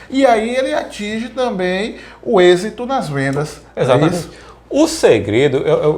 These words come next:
Speaker 2: penso assim, a-, às vezes a coisa que vai dar o boom está nas mínimas coisas.
Speaker 1: É, nos mínimos detalhes.
Speaker 2: Se você for estudar a origem do YouTube,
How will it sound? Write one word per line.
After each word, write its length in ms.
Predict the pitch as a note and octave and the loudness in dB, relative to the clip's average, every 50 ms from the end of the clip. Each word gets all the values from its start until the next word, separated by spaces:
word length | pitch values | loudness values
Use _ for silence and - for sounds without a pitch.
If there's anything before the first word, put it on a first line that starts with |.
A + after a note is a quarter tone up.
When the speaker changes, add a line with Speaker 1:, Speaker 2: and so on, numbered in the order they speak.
| - | 0
Speaker 2:
penso 200 | B2 C3 C3+ - | -2 -2 -2 -2
assim, 240 | D3+ - - - - - - | -6 -8 -8 -12 -14 -12 -6
a-, 340 | - D3 D#3 D#3+ - G3 F#3 | -2 -2 0 0 2 2 2
às 220 | D#3 A2 G2 F2 F#2 | 2 0 -4 -8 -6
vezes 800 | G#2 A#2+ C#3 D3+ D3+ B2+ A2 G#2 G2 F2+ E2 - - - - - - - _ _ _ _ _ - | -4 -2 -2 0 -2 -2 -2 -4 -6 -6 -8 -12 -18 -20 -20 -20 -20 -20 _ _ _ _ _ -4
a 120 | A2+ A#2 | -4 -4
coisa 720 | - - - G#2 G#2+ A#2 B2 A#2+ G#2 A2 G2 F2 F#2 - - - - - _ - _ _ - - - - - - - | -4 -2 -2 0 2 2 2 2 2 0 -2 -2 -4 -8 -12 -16 -20 -20 _ -20 _ _ -20 -20 -20 -20 -20 -20 -10
que 100 | - G#2+ | -8 -4
vai 160 | F#2+ G#2+ G2+ | 2 2 2
dar 140 | G#2 G2+ A#2+ | 4 4 2
o 140 | C3 C3+ A2 | 2 2 0
boom 460 | G#2 G2+ G2+ A2 B2 C#3 D3 D3 A#2+ F#2+ - - - - - - _ _ _ - - - | -4 -4 -4 -2 0 0 0 -2 -4 -6 -12 -20 -20 -20 -20 -20 _ _ _ -20 -16 -14
está 320 | C3+ - - - C#3 D3 | -14 -12 -4 -2 0 2
nas 180 | C#3+ C#3 A#2+ G#2 | 2 2 2 2
mínimas 480 | G2+ A2 B2 C#3 D3+ E3 F#3+ G3 F#3+ - | 2 0 2 0 0 0 -2 -4 -6 -8
coisas. 260 | - - F2+ F2+ B2+ | -8 -6 -4 -2 -2
Speaker 1:
É, 40 | B2+ | -2
nos 180 | C3+ D3 C3+ B2 | -2 -2 -4 -4
mínimos 500 | C3+ F3 G#3 A3 A#3+ A#3+ A#3 A3 F3 - | -2 -2 -2 0 0 2 0 0 -2 -4
detalhes. 280 | - - F3 F3+ D3+ - | -2 0 2 2 2 0
Speaker 2:
Se 200 | - - - F#3 | -2 0 2 4
você 300 | - G3+ B2 A#2+ - B2+ | 4 6 4 4 2 2
for 200 | B2 C3 B2 D3+ | 2 4 2 2
estudar 680 | D#3 - - - C#3 A#2 G2 G2+ G#2 G#2 G2+ F#2+ - - - | 2 0 -4 -2 -2 0 2 4 4 4 4 2 0 -2 0
a 140 | A2 A2 A2 | 2 2 2
origem 720 | A2 G#2 G#2 G2+ G2+ A#2+ C3+ B2+ A2+ A#2 G2+ F2+ F2 E2+ - - - | 2 2 0 0 0 -2 -2 -2 -2 -4 -4 -6 -8 -14 -18 -16 -10
do 200 | F#2 F#2 G2 G#2+ | -6 -4 -2 -2
YouTube, 680 | A2 F#2 - - - A#2 C3+ D3 - D3+ B2 - - | -2 -4 -4 -4 -2 0 0 0 0 -2 -6 -6 -10